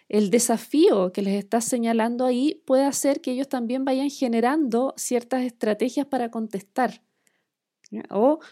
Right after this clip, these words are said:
cuando los enfrentas a veces a una prueba práctica, y en esa prueba práctica, si bien se supone que han realizado situaciones similares, igual tú estás haciendo una situación novedosa. O sea, no es que tú los enfrentes a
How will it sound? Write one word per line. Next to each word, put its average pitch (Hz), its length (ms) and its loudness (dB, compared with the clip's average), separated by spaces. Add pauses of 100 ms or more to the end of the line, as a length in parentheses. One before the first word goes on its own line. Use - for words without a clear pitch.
cuando 208 240 -4
los 208 80 -2
enfrentas 240 500 -6
a 240 80 -4
veces 240 260 -4
a 233 60 -8
una 220 240 -6
prueba 226 240 2
práctica, 233 720 -2 (320)
y 196 60 -4
en 196 60 0
esa 226 200 0
prueba 226 220 0
práctica, 226 420 -2
si - 180 -6
bien 226 380 -2
se 185 120 -6
supone 208 440 -4
que 190 140 -2
han 202 160 -4
realizado 196 720 -2
situaciones 175 560 -4
similares, 226 640 0
igual 226 420 0
tú - 120 -8
estás 247 200 -6
haciendo 247 320 -6
una 240 120 -4
situación 214 480 -6
novedosa. 233 560 -2
O 156 80 -20
sea, 170 160 -8
no 185 80 -6
es 190 80 -10
que 226 100 -12
tú 220 140 -4
los 214 120 -2
enfrentes 220 460 -4
a 214 240 -2